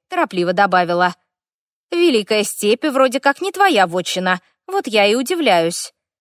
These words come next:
«Знаю», решил не делиться источниками информации рогатый, а после коснулся моего носа и с улыбкой шепнул:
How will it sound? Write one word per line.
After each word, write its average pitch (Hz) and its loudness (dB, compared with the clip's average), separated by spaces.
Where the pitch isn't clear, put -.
«Знаю», 190 0
решил 294 -2
не 233 0
делиться 196 -6
источниками 180 -6
информации 180 -2
рогатый, 170 -2
а 294 0
после 302 -4
коснулся 190 -2
моего 180 -2
носа 196 -2
и 349 -4
с - -10
улыбкой 175 -6
шепнул: 165 -8